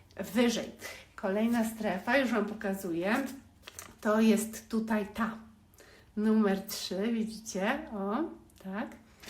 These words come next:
I teraz masujemy sobie po prostu albo jeżykiem, albo oczywiście jest wersja dłonią i już tutaj znowu,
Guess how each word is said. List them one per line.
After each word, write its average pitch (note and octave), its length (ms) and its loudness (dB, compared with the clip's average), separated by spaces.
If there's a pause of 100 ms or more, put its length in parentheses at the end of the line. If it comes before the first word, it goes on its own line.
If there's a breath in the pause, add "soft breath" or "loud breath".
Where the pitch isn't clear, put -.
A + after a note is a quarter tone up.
(640 loud breath)
I C#4 160 -2
teraz - 840 -4
masujemy G#3+ 960 0
sobie G3 400 -4
po C#4 180 -4
prostu G3+ 480 -6
albo C4 300 0
jeżykiem, G3+ 680 -2 (100)
albo C4 340 0
oczywiście G#3 600 -6
jest F#3+ 220 -8
wersja G3 680 -4 (540 loud breath)
dłonią G3 1300 4
i G3 160 -4
już G#3 340 -2
tutaj A#3 340 -4
znowu, A3 480 0